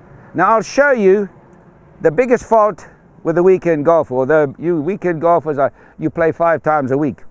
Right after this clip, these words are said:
<laughs> First time I played with Arnold Palmer was in nineteen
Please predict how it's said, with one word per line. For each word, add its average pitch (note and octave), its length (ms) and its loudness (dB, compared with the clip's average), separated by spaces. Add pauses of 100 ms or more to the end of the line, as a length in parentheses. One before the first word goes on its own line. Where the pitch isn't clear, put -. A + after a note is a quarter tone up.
(480)
<laughs> - 1040 -20
First G#3 240 0
time A3 240 0
I G3+ 120 2
played G3+ 240 0
with F3+ 120 2
Arnold G3 380 0
Palmer G3 420 0
was E3+ 160 -4
in F3 140 -4
nineteen F#3+ 680 -4